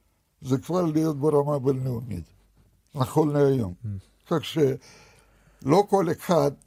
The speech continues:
Speaker 1: שמגיע לאולימפיאדה, זה מגיעים בודדים. אבל מבחינת רמה כללית, מאוד קשה להגיע ל-, צריך לעבוד כמו חמור. <laughs>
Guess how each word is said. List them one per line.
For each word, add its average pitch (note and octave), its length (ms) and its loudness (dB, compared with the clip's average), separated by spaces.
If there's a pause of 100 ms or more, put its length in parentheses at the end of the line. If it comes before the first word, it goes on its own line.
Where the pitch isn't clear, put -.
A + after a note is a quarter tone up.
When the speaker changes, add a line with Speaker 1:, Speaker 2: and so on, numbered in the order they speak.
(280)
Speaker 1:
שמגיע C#3+ 840 0
לאולימפיאדה, C#3+ 920 0
זה C#3 240 -2
מגיעים D#3+ 500 -4
בודדים. E3 640 0 (1200)
אבל C3+ 300 2
מבחינת D3 760 -4
רמה D3 460 2
כללית, D3+ 800 0 (1700)
מאוד C3+ 280 2
קשה C#3 320 -2
להגיע C3+ 600 -2
ל-, B2 440 -2 (460)
צריך D3 360 -2
לעבוד D#3 340 2
כמו D3 180 -4
חמור. C#3 400 -6 (760)
<laughs> D3 40 2